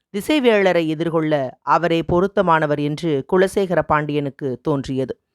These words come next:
பேரரசரின் கண்ணசைவில் உத்தரவை புரிந்து கொண்டார் மையூர் கிழார். இருக்கும் இடத்திலிருந்து சற்று முன்வந்து பெருங்குரல் எடுத்து கூறினார்,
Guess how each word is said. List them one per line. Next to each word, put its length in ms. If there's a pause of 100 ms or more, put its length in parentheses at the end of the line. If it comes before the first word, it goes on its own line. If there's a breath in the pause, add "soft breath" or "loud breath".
(600)
பேரரசரின் 720
கண்ணசைவில் 560
உத்தரவை 580
புரிந்து 380
கொண்டார் 400
மையூர் 300
கிழார். 500 (640)
இருக்கும் 420
இடத்திலிருந்து 840
சற்று 380
முன்வந்து 600 (140)
பெருங்குரல் 460
எடுத்து 380
கூறினார், 540